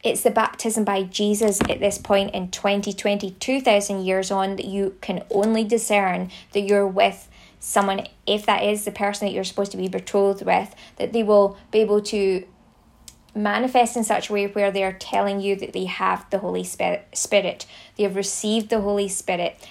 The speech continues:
and you have received the Holy Spirit. Two people that have received the Holy Spirit and that walk in tandem with the Holy Spirit together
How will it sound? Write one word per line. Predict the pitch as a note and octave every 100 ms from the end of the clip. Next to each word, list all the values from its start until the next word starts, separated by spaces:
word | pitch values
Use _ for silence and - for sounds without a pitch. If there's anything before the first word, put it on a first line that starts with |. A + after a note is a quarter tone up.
| -
and | G3+ F#3+
you | G3 A3
have | A#3 A3+
received | A#3 A3 - G3+ F#3+
the | F#3+
Holy | F#3+ F#3 F#3
Spirit. | - - E3+ D#3 - - _ -
Two | B3+ B3+
people | C4 B3+ A#3
that | A3
have | G3+ G3+
received | G3+ - B3 B3+
the | A#3
Holy | G#3+ G#3 G#3
Spirit | - G3+ G#3 - - -
and | A3 A3
that | -
walk | G#3+ G#3+ - - _ -
in | G#3+ G#3
tandem | A3 G#3+ G#3+ G#3+
with | G3+ C4
the | A3
Holy | G3+ G3+ G3+
Spirit | - G3 - -
together | G#3 A3 A3 G3+ G3+